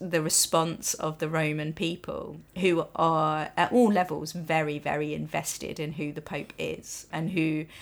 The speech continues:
invest a lot of their Roman identity in the Pope being Italian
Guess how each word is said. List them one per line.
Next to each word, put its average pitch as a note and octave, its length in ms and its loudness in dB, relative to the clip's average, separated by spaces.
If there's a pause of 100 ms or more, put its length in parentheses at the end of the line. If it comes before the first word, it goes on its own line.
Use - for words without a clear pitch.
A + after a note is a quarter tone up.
(160)
invest G3 680 6
a E3+ 80 6
lot E3+ 300 4
of E3+ 240 -4
their D#3 180 2 (140)
Roman D#3 640 -2
identity D#3 1040 -4
in D3+ 400 -4
the D#3+ 100 -4
Pope D#3 540 -8
being D3+ 540 -2 (180)
Italian D#3 760 -2